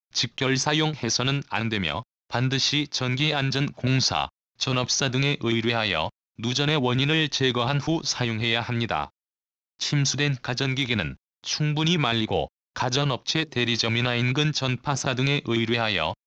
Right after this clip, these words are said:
이상 유무를 점검하신 후 사용해야 합니다. 양수 펌프를 사용할 때 전원 플러그, 펌프 전원용 전선이 물에 젖지 않도록 하시고 젖은 손으로 절대 만지면 안 됩니다. 땅이나 바닥이 젖었을 경우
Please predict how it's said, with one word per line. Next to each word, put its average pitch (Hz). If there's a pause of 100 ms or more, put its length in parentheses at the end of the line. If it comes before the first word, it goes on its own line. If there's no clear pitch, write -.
(140)
이상 143
유무를 143
점검하신 131
후 151
사용해야 117
합니다. 101 (760)
양수 135
펌프를 143
사용할 120
때 127
전원 131
플러그, 107 (260)
펌프 143
전원용 143
전선이 143
물에 147
젖지 -
않도록 120
하시고 123
젖은 131
손으로 135 (300)
절대 127
만지면 143
안 110
됩니다. 104 (720)
땅이나 143
바닥이 131
젖었을 123
경우 95